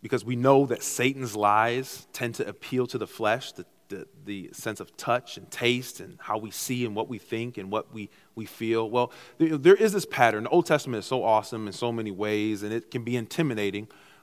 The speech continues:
So what I like to do is, or at least tell people, is, like, revisit the Old Testament, but have, like, a specific lens on, you know.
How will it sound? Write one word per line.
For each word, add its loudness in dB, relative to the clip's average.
So -4
what 4
I 12
like 6
to -10
do -2
is, -6
or -10
at -8
least -14
tell 2
people, -4
is, -4
like, 0
revisit 4
the 2
Old 0
Testament, -2
but -4
have, 2
like, -2
a -10
specific -4
lens 0
on, -2
you -12
know. -8